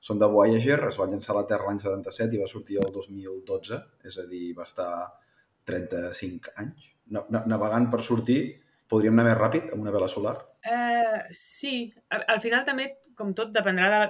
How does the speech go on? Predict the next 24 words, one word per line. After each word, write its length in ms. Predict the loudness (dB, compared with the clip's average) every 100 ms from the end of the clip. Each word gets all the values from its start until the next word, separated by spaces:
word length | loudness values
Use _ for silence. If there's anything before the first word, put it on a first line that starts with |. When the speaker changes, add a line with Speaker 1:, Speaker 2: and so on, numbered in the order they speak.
| 2
Speaker 2:
de 80 |
lo 80 | 0
gran 160 | 0 -2
que 140 | -6
sigui 240 | -6 -4 -2
la, 300 | -2 -2 -6
la 80 | -4
teva 180 | -4 -2 -2
vela 160 | -2 -4
solar, 380 | -6 -4 -4 -4
no? 300 | -6 -6 -10 -8
Però, 160 | -4 -2 -4 -8 _ _ -20 -4
però 140 | 0
hi 20 | 2
ha 80 | 0
estudis 320 | 0 -2 0
que, 220 | 2 0
que, 140 | 0 -4 -6 -8
que 140 | -4
creuen 240 | 0 0 2
que 140 | 0
amb, 100 | -2 -6
amb 160 | -6
menys 320 | -4 -4 -4